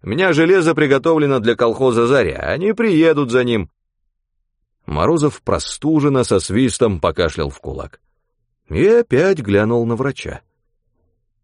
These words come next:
«Простыл к чёрту», доверительно, совсем не сердито сказал он.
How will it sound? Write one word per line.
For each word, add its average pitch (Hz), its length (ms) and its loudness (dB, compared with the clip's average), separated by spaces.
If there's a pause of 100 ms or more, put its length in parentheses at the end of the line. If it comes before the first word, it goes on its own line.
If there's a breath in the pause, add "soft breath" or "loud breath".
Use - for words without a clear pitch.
(360)
«Простыл 196 600 2
к - 80 -12
чёрту», 90 440 0 (520)
доверительно, 147 840 0
совсем 90 360 -2
не 139 100 2
сердито 113 560 0
сказал 71 420 -8
он. 78 160 -14